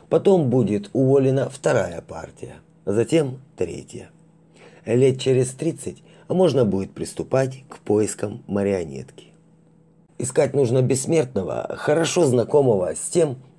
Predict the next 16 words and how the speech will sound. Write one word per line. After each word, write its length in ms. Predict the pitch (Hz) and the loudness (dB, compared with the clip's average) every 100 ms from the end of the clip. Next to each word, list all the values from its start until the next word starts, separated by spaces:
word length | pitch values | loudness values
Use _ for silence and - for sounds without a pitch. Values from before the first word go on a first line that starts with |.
| - | -6
что 240 | 120 - 135 | -6 -4 -2
такое 400 | 139 135 139 123 | 0 4 4 2
сияющие. 880 | - 151 101 85 - - - - - _ _ - - - | -2 -2 -2 -4 -10 -14 -14 -16 -20 _ _ -20 -16 0
Найти 300 | 160 180 190 | 2 4 2
такого 380 | 143 127 123 113 | 2 2 2 2
будет 400 | 110 147 160 - | 2 0 -2 -4
непросто, 960 | 160 180 180 110 92 - - 76 64 - | -2 0 0 -4 -6 -8 -8 -6 -4 -2
ведь 320 | 110 117 - | 0 0 0
пространство 640 | 117 117 110 104 95 90 | 0 0 -2 -4 -4 -6
серой 380 | - 107 101 107 | -2 0 0 2
расы 420 | 131 127 - - - - - | 0 0 -4 -8 -14 -20 -4
расположено 920 | 123 131 131 135 143 120 139 127 117 | 0 0 -2 0 2 2 0 0 0
очень 520 | 131 131 139 120 110 | -2 0 -2 -2 -2
далеко 420 | 147 156 - 104 | 0 0 0 -2
от 160 | 92 - | -2 -2
рубежа. 460 | 113 123 104 87 | -2 0 -2 -6